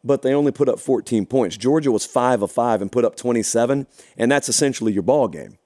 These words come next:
Padlock stat number two, though. Luther Burden, three catches for fifty-three yards.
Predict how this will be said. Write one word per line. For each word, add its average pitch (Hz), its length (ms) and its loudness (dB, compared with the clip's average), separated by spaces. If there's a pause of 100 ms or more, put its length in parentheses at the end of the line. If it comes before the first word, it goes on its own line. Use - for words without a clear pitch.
(960)
Padlock 135 420 2
stat - 280 -2
number 98 260 -2
two, 170 320 0
though. 73 280 -10 (1000)
Luther 143 300 2
Burden, 127 360 0
three 127 240 0
catches 123 420 0
for - 140 -4
fifty-three 117 500 -2
yards. 101 480 -2